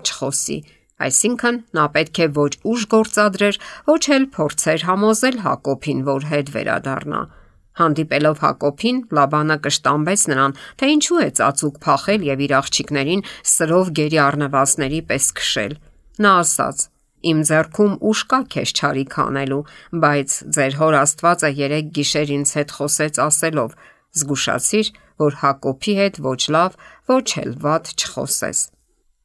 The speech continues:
Հակոբը Լաբանին ասաց, որ նա շատ անարդար է վարվել իր հետ և սեփական շահից բացի ուրիշ ոչնչի մասին չի մտածել։ Նա Լաբանին հիշեցրեց, թե որքան ազնիվ ու բարեխիղճ է եղել նրան ծառայելիս։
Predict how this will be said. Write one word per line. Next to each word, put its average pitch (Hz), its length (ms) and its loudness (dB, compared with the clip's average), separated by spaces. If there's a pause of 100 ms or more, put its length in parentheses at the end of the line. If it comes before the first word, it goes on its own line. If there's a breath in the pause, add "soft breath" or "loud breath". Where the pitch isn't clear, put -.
Հակոբը 208 400 0
Լաբանին 160 560 4
ասաց, 208 380 2 (320 loud breath)
որ 156 160 2
նա 156 160 6
շատ 196 320 2
անարդար 208 580 2
է 156 60 0
վարվել 139 460 -2
իր 143 160 -4
հետ 147 240 -2 (260 loud breath)
և 151 180 0
սեփական 151 560 0
շահից 196 400 0
բացի 175 400 0 (240 loud breath)
ուրիշ 185 400 2
ոչնչի 147 560 0
մասին 143 480 -2
չի 143 160 -4
մտածել։ 139 640 -4 (440 soft breath)
Նա 277 140 6
Լաբանին 156 560 2
հիշեցրեց, 156 560 -2
թե 147 140 -4
որքան 143 500 0
ազնիվ 180 400 0
ու 175 100 0
բարեխիղճ 175 640 -2
է - 120 -2
եղել 143 360 -2
նրան 147 320 0
ծառայելիս։ 143 680 -4